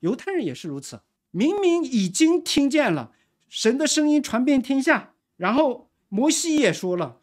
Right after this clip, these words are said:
犹太人的概念当中，摩西五经是最高权威哈。摩西五经里面已经这么讲了，他们却没有留意，说明他们的偏见哈。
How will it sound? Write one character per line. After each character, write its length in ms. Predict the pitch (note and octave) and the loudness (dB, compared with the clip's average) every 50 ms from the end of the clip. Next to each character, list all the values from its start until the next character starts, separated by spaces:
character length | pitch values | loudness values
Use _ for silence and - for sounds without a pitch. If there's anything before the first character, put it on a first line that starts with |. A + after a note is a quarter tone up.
| _ _ _ _ | _ _ _ _
犹 240 | - E3 F3+ G3+ C4+ | -6 -2 -2 -2 -2
太 200 | - - - F#4+ | -2 -6 -4 -4
人 120 | D#4 C#4 B3+ | -4 -2 -4
的 80 | B3 | -4
概 220 | B3 - C4 C4 A#3+ | -4 -6 -6 -4 -4
念 180 | A3+ G#3+ G#3 | -4 -6 -6
当 200 | G#3 G#3 G3+ G3+ | -8 -8 -8 -8
中， 200 | F#3+ G3+ G3+ G3+ | -10 -10 -12 -12
摩 200 | - D#3 E3+ A#3+ | -8 -4 -4 -4
西 160 | A#3+ - C4 | -2 -4 -6
五 160 | B3 E3 B2+ B2 | -8 -10 -12 -12
经 140 | - F#3+ | -12 -12
是 100 | F#3 G3 | -12 -12
最 160 | G3+ - B3 F#3+ | -14 -14 -16 -14
高 140 | C3+ C3 | -14 -16
权 240 | A#2+ - - A2+ A2 | -18 -18 -18 -18 -18
威 100 | A2 G#2+ | -18 -18
哈。 200 | A2 A2+ F#2+ _ _ _ _ _ _ _ _ _ _ - | -18 -20 -20 _ _ _ _ _ _ _ _ _ _ -4
摩 140 | F#3 C#4 D#4 | 0 0 2
西 160 | - F#4 F#4 | 4 2 2
五 140 | C#4+ A3+ G3 | 2 2 0
经 260 | - - E4 F#4 G4 | 0 0 0 0 2
里 140 | F#4 D#4 A#3 | 0 2 2
面 220 | G3 G3+ G#3+ A3+ | 2 0 0 0
已 120 | A3+ F3+ | -2 -2
经 180 | E3 - C4 D4 | 0 0 0 0
这 100 | D#4 F4+ | 0 0
么 100 | D#4+ D4 | -2 -2
讲 240 | G#3+ - F#3+ D3 C3 | -2 -2 -6 -6 -6
了， 80 | C3 B2 | -10 -10
他 160 | - - G3 | -10 -10 -10
们 100 | G3+ G#3+ | -10 -8
却 240 | - A#3+ A3+ G3+ G#3 _ _ _ - | -6 -6 -8 -8 -8 _ _ _ -6
没 100 | D3+ G#3 | -4 -4
有 140 | B3+ E3+ A#2+ | -2 -4 -4
留 180 | A2+ A#2 A#2+ | -8 -10 -8
意， 240 | D3 F#3+ F3 A2+ - _ _ | -6 -6 -6 -8 -10 _ _
说 300 | _ _ _ - - F#3+ | _ _ _ -6 -4 -2
明 140 | F#3 F#3 F3+ | -2 -2 -2
他 100 | E3+ F3 | -2 -4
们 100 | E3+ E3 | -6 -6
的 60 | E3+ | -6
偏 280 | D#3+ - - E3+ E3 E3+ | -8 -8 -6 -6 -6 -4
见 180 | E3+ F#3 D3+ B2+ | -4 -6 -6 -6
哈。 180 | B2 G#2+ G#2 | -8 -12 -16